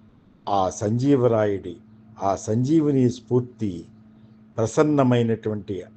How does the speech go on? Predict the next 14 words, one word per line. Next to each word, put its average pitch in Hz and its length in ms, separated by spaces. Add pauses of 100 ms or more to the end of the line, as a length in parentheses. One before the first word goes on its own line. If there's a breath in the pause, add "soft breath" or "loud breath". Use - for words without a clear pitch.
ఆ 98 140
ప్రసన్నాంజనేయ 107 1040
యొక్క 90 240
దివ్యతేజం. 95 840 (920)
అభయాంజనేయుడుగా 120 1160 (1040)
"వందే 135 420
శ్రీరామదూతం 131 1040 (840)
మనసా 127 400
స్మరామి, 113 680 (880)
శిరసా 135 520 (760)
నమామి" 110 500 (460)
అంటూ 139 360 (440)
హరివీర 139 440
భయంకరుడుగా 123 960